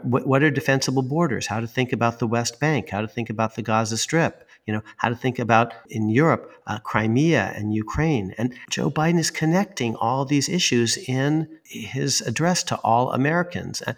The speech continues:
but they're about borders. And Europe today is much more free and safe than it used to be 'cause it united in a certain way after World War Two via nato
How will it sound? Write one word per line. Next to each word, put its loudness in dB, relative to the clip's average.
but -4
they're 4
about 2
borders. -2
And 4
Europe 6
today 0
is -6
much -2
more 0
free 0
and -4
safe -6
than -4
it -4
used -2
to -2
be -4
'cause -6
it -6
united 2
in -8
a -14
certain -6
way -6
after -4
World -4
War -4
Two -4
via 2
nato 4